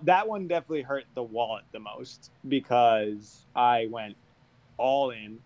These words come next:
on Ohio State. I flew to Arizona because I was like, you know, Day has a plan. Clemson's not gonna expect it. We're gonna come out hot,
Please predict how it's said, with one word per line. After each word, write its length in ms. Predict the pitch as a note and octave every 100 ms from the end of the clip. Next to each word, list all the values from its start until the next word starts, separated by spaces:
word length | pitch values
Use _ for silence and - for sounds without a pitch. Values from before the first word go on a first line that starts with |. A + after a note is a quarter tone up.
| -
on 360 | A2 G#2 G#2 G#2
Ohio 320 | G#2+ G#2+ G#2
State. 340 | - G#2+ A2+ -
I 120 | A#2+ - _
flew 300 | C3+ C3+ C3
to 180 | - A#2+
Arizona 560 | A#2+ A#2+ A2+ A2 A2 C3+
because 320 | B2 G#2+ A2
I 100 | G#2+
was 160 | G#2+ A2
like, 200 | G#2+ F#2+ _ _ _ _ _ _ _ _ _ -
you 120 | B2
know, 260 | A#2 G#2+ A2 A2+ - _ -
Day 240 | C3 B2+ C3+
has 200 | C#3 C#3+
a 40 |
plan. 440 | D3 C3+ A#2 A2+ C#3 _ _ _ _ _ _ _ _
Clemson's 400 | - B2+ A#2 A2+
not 240 | A2+ A#2 C#3+
gonna 140 | C#3
expect 420 | C3 - G#2 -
it. 120 | A2+ A#2
We're 120 | A2+
gonna 160 | A2
come 240 | - A#2 A#2+
out 180 | C3 A#2+
hot, 400 | A2 G#2 A2